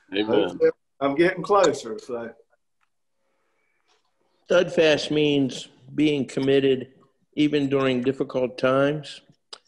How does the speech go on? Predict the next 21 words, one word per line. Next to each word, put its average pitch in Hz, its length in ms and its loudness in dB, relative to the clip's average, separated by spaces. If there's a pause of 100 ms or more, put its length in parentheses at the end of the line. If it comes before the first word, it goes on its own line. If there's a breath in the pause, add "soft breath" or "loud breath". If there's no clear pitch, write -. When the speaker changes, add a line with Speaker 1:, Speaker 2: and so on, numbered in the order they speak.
(160)
Speaker 3:
not 127 240 -2
just 143 240 0
during 135 320 2
good 131 240 0
times. - 500 -4 (720)
Uh, 127 200 0 (440 loud breath)
I, 139 160 0
I 123 120 0
mentioned 151 520 2
in, 127 220 0
uh, 127 160 0
Men 143 260 2
to 139 60 2
Men 135 300 4
last 120 280 2
week, 131 180 -2
a 123 100 0
good 139 220 -6
friend 135 260 0
of 127 80 2
mine 123 340 0